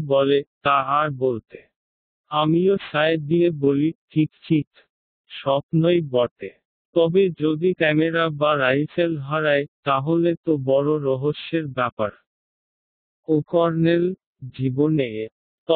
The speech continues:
রহস্যের সমাধান করেছেন, এটা করবেন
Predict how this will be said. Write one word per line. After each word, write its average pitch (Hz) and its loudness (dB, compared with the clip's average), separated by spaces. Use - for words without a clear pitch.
রহস্যের 160 -2
সমাধান 151 -2
করেছেন, 160 -2
এটা 139 0
করবেন 139 -2